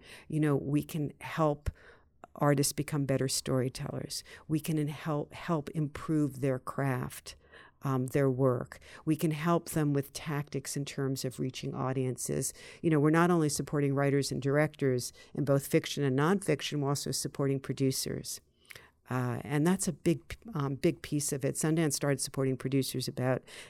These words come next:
ten years ago, um, as part of our overall program. And we're doubling down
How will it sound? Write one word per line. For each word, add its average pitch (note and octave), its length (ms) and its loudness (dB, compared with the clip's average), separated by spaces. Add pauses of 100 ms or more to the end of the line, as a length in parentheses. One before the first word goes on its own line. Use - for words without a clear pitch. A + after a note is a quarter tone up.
ten C#3+ 240 4
years C3 340 4
ago, B2+ 480 0
um, A#2+ 300 -2
as C3+ 140 -2
part B2+ 240 0
of A#2+ 120 -2
our B2 140 0
overall B2+ 380 -2
program. C3 720 -2 (360)
And D3 160 2
we're F3 120 8
doubling C#3 420 4
down C3 540 0